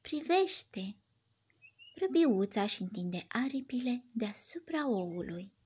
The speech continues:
Ușurați, mama și tata își iau zborul. Vrăbiuța se ghemuiește în cuib și stă nemișcată.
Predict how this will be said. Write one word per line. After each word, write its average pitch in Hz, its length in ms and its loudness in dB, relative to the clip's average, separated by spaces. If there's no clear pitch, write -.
Ușurați, 185 720 -2
mama 294 280 4
și 180 180 -2
tata 208 680 -4
își - 340 -4
iau 185 160 -2
zborul. 180 760 -4
Vrăbiuța 180 640 0
se 349 140 2
ghemuiește 254 640 6
în 220 200 2
cuib 175 400 -2
și - 200 -2
stă - 260 -6
nemișcată. 185 1040 0